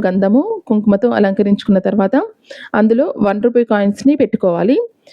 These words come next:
రాగి ప్లేట్ కింద మొత్-, రా-, రాగి ప్లేట్‌లో మొత్తం మనం వన్ రూపీ కాయిన్స్ పెట్టుకొని ఆ ప్లేట్ మీద మనము ఈ కుబేర కుంచాన్ని ఉంచుకోవాలన్నమాట. ఈ కుబేర కుంచాన్ని ఉంచుకొని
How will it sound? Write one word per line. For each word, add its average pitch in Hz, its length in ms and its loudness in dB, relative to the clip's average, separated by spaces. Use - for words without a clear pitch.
రాగి 202 300 2
ప్లేట్ 240 280 0
కింద 220 220 0
మొత్-, 214 460 0
రా-, 202 300 -2
రాగి 208 220 2
ప్లేట్‌లో 247 340 2
మొత్తం 262 380 0
మనం 240 260 4
వన్ 196 160 0
రూపీ 220 200 2
కాయిన్స్ 208 380 2
పెట్టుకొని 196 400 0
ఆ 311 120 2
ప్లేట్ 247 340 2
మీద 240 220 4
మనము 220 400 2
ఈ 240 200 2
కుబేర 226 340 2
కుంచాన్ని 220 560 2
ఉంచుకోవాలన్నమాట. 180 680 0
ఈ 233 80 2
కుబేర 226 340 0
కుంచాన్ని 220 360 2
ఉంచుకొని 214 520 2